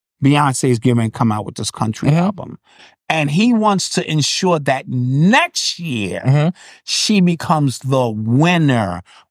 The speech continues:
Speaker 1: of this. So he's putting the spotlight on it now and basically saying, "What else do we have to do?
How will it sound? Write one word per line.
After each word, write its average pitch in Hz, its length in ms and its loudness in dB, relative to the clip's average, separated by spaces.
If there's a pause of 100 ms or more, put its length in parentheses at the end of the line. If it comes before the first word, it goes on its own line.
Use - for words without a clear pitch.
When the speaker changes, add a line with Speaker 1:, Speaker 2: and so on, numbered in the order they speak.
Speaker 1:
of 127 200 -2
this. 135 200 0
So 143 180 -2
he's 165 340 0
putting 208 340 -4
the 147 80 -2
spotlight 190 880 -2 (420)
on 185 280 0
it - 180 -4
now 151 600 0 (280)
and 160 160 0
basically 185 600 -2
saying, 151 460 0
"What 220 220 2
else 185 260 0
do 156 120 -8
we 131 180 -4
have 104 280 -8
to - 100 -16
do? - 100 -18